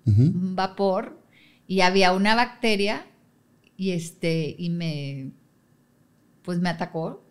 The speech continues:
Speaker 2: las piernas, las tuve muy inflamadas, estuve hospitalizada.
Speaker 1: Ok.
Speaker 2: Me afectó la circulación hasta la fecha, por eso me recomendaron caminar, por
Speaker 1: Claro.
Speaker 2: eso camino diariamente.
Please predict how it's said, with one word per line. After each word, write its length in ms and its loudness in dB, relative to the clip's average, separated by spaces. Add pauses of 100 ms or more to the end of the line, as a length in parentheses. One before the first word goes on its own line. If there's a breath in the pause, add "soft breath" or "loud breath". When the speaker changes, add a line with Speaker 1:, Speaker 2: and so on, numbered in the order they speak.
Speaker 2:
las 180 -8
piernas, 480 -4
las 160 -10
tuve 180 -6
muy 440 -4
inflamadas, 580 -2
estuve 320 -8
hospitalizada. 840 -8 (260)
Speaker 1:
Ok. 160 -12 (320)
Speaker 2:
Me 140 2
afectó 420 -2
la 120 2
circulación 600 -4
hasta 220 -8
la 100 -6
fecha, 380 -8
por 160 -4
eso 200 -4
me 120 -2
recomendaron 600 -4
caminar, 500 -6
por 60 -18
Speaker 1:
Claro. 180 2
Speaker 2:
eso 180 0
camino 340 -6
diariamente. 720 -6